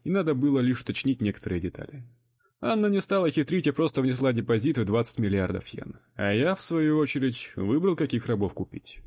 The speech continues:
После захвата Аракавы у меня было шестьдесят тысяч последователей, но воинов среди них практически не было. Это требовалось срочно исправить, я сразу сказал Ароу Сарахава, что мне нужны исключительно бойцы.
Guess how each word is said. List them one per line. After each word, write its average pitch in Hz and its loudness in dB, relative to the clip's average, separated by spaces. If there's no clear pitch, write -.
После 147 0
захвата 139 0
Аракавы 131 2
у - 2
меня 117 2
было 135 2
шестьдесят 127 0
тысяч 123 0
последователей, 117 -2
но 175 -4
воинов 160 0
среди 123 2
них 120 2
практически 101 -4
не 92 -6
было. - -14
Это 196 0
требовалось 180 0
срочно 175 0
исправить, 160 0
я 101 0
сразу 127 2
сказал 117 0
Ароу 113 2
Сарахава, 131 0
что - -4
мне 113 2
нужны 123 2
исключительно 92 -4
бойцы. - -6